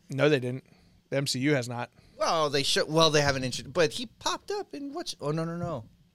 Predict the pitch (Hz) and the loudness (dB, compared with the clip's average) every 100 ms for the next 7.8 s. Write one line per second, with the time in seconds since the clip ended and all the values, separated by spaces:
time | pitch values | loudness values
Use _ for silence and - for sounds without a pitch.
0 | _ 233 277 143 147 170 175 165 190 160 | _ 2 4 4 4 4 6 6 4 8
1 | 214 160 - - _ _ _ 127 113 135 | 6 6 -2 -20 _ _ _ -12 -6 -6
2 | 113 110 - 95 80 92 143 117 110 - | -4 -6 -6 -10 -8 -4 -4 -4 -8 -12
3 | - - - - 277 - 240 180 160 156 | -14 -20 -14 -6 -2 4 6 4 2 2
4 | - 117 107 110 165 160 170 175 180 190 | 0 -4 -4 -2 -2 0 -2 -2 -2 -2
5 | 185 190 160 151 - - 123 127 127 - | -2 -4 -6 -6 -4 0 2 2 -2 -4
6 | 120 120 117 - 135 123 131 170 180 185 | 0 0 -4 -6 -6 -2 2 6 8 8
7 | 180 175 151 156 156 147 147 143 | 8 6 6 6 6 6 4 4